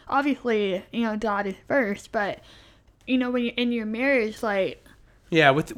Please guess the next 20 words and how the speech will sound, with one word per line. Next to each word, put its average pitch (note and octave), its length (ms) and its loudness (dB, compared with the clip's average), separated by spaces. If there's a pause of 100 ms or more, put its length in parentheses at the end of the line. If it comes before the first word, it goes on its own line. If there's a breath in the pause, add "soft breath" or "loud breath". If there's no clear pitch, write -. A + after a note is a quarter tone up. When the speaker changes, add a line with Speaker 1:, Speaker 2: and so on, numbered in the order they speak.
(180)
Speaker 2:
within F#3 320 4
your D3 100 2
marriage, A2+ 400 -2
Speaker 1:
Yeah, D4 120 8
Speaker 2:
you C4+ 60 6
know? B2 120 6
Speaker 1:
within D4+ 200 4
your D4+ 140 2
marriage, A3+ 500 0
you C4 120 2
have B3 180 0
to - 60 -4
Speaker 2:
Like B3+ 100 0
Speaker 1:
put C#4 100 2
your D#3 120 10
Speaker 2:
worldly C#3+ 220 6
Speaker 1:
spouse B2 120 2
Speaker 2:
things. A#2 180 -2
Speaker 1:
first. G#3 480 -2
Like, A3 340 0